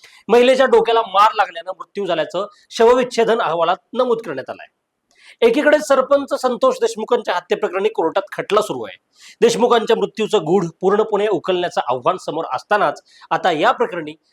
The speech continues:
महिलेच्या संशयास्पद मृत्यूमुळं प्रकरणाला वेगळंच वळण मिळताना दिसत आहे. संतोष देशमुख यांच्या हत्येनंतर या प्रकरणाला कलाटणी देण्यासाठी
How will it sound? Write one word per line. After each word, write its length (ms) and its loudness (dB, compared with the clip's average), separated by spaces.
महिलेच्या 580 0
संशयास्पद 640 -2
मृत्यूमुळं 640 -4
प्रकरणाला 520 2
वेगळंच 500 4
वळण 260 -4
मिळताना 380 -8
दिसत 320 -16
आहे. 160 -20
संतोष 360 2
देशमुख 360 0
यांच्या 220 -2
हत्येनंतर 600 -2
या 80 -6
प्रकरणाला 420 0
कलाटणी 460 0
देण्यासाठी 480 -4